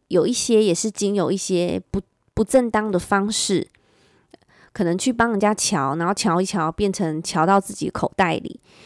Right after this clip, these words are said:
然后，呃，瞧到变成自己的私人财产，就是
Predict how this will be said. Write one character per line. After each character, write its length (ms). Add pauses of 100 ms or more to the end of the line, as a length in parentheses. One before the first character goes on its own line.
(160)
然 160
后， 300 (500)
呃， 180
瞧 240
到 140
变 220
成 160
自 120
己 160
的 160
私 280
人 180
财 240
产， 220 (640)
就 120
是 260